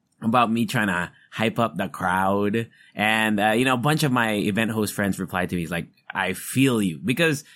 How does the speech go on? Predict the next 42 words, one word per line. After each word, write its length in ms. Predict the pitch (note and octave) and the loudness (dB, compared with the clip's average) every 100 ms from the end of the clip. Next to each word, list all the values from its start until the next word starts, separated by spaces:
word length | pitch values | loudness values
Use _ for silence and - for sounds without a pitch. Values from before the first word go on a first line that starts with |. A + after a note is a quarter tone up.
| - | -18
you 140 | - D#3+ | -2 2
know, 240 | D#3 - _ _ | 2 0 _ _
<clears throat> 140 | - | 2
I, 300 | F#3+ D#3+ B2 - - | 4 4 0 -4 -2
I, 540 | B2 - - A2+ G#2+ | 0 -2 -4 -2 -2
I, 180 | - F2 - | -4 -4 0
it 60 | |
was, 160 | C#3+ C#3+ | 2 2
it 160 | - | 0
was 160 | D#3 D3 | 2 2
really 180 | D3+ C3+ | 2 2
great. 320 | A2 A#2+ - - | 2 0 -2 -4
Like, 180 | G2 | -2
it 60 | G2+ | 0
was 140 | G2+ | 0
a 40 | G2 | -2
cool 280 | - A#2 G#2 | 0 0 0
event. 380 | E2 E2+ F#2+ | 0 -2 -2
Like, 180 | - G2 | -4 -6
you 220 | - G2 G2+ | -2 0 0
really, 580 | G#2+ G#2 F#2+ F#2 F2 | 0 2 2 2 0
so 360 | - A#2 A2 - | 0 0 0 -2
let 120 | - D#3 | 0 0
me 60 | |
tell 160 | E3 D#3+ | 2 2
you 60 | |
about 160 | C#3+ C3 | 2 0
the 80 | A2 | 0
event, 260 | F#2+ G#2+ | 0 0
but 100 | G#2+ | 0
let 100 | G#2+ | 0
me 100 | A2 | 0
tell 100 | A#2 | 0
you 60 | G#2+ | 0
about 240 | G2+ G2 | 2 0
why 560 | F#2 G2+ G2+ G2 G#2 G#2 - - _ - | 2 2 2 2 0 -4 -12 -20 _ -8
it 100 | G2 | -2
was 220 | G2+ G2+ | 0 0
difficult 400 | F2 G#2+ G#2 G#2+ | 0 -2 -2 -4
to 80 | G2+ | -4
hype 280 | F2+ F#2+ - | -4 -4 -2
up 200 | F#2+ | -4